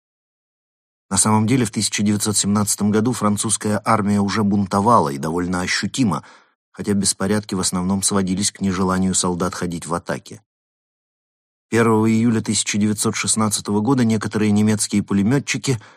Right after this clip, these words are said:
устрашившись того, что натворили, отказались воевать дальше. Однако эти факты так и не дают ответа на главный вопрос.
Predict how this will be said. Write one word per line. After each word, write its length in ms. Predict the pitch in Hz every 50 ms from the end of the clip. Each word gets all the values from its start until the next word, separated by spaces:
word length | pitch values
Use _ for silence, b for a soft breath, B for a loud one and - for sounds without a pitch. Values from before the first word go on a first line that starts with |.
| B B _
устрашившись 800 | - 98 - - 113 110 104 - - 120 104 - - 107 101 -
того, 200 | - 107 107 110
что 200 | 101 - - 104
натворили, 520 | 98 104 98 - 101 104 104 117 117 120
отказались 720 | 117 - - 101 - - 101 87 95 104 101 101 95 - -
воевать 460 | 98 98 95 90 98 92 85 85 87
дальше. 500 | 92 85 67 57 - - - - - - _ _ _ _ _ _ _ _ _ _ _ _ _ _
Однако 380 | - 101 98 123 131 127 - 135
эти 160 | 123 - 135
факты 340 | - - 143 135 131 - 139
так 220 | - 123 113 -
и 40 | 131
не 80 | 127 127
дают 320 | 123 127 131 139 135 -
ответа 360 | 123 - - 123 123 - 131
на 120 | 120 117 120
главный 380 | 113 120 117 101 78 78 73
вопрос. 540 | 71 69 62 - - 50 50 - - -